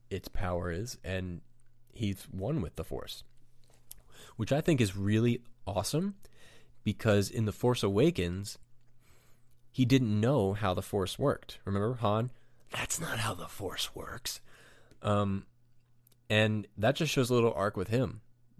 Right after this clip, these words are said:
going from thinking he knows how to use it, and now he could be a Force user, or he just respects it and appreciates it, and, um, practices becoming one with himself and the Force,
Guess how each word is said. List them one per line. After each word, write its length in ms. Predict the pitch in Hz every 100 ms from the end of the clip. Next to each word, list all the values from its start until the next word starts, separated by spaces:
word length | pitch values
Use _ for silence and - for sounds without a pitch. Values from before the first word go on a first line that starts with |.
| 113
going 240 | 104 107
from 460 | - 107 98 95 - - - - - - _ _ _
thinking 420 | - 190 196 190 165
he 100 | 160
knows 520 | 151 151 156 151 - _ _ - -
how 160 | 135
to 60 | 127
use 240 | 123 127
it, 200 | 143 143 - - - -
and 140 | - 113
now 200 | 131 180
he 100 | 170
could 200 | 170 170
be 120 | 151
a 60 | 170
Force 320 | 160 170 -
user, 400 | 160 214 135 - _ -
or 140 | - 139
he 80 | 139
just 220 | 131 -
respects 460 | 110 - 135 -
it 80 | -
and 100 | 95
appreciates 540 | 95 - - 87 78 -
it, 120 | - - -
and, 220 | - 92 90
um, 360 | 90 90 87 - - - - - -
practices 640 | - 113 - - - - - - - - - - -
becoming 560 | 98 - 104 92 90 92
one 240 | 90 92
with 100 | 87
himself 320 | 92 - 82
and 80 | 82
the 40 |
Force, 300 | - - 113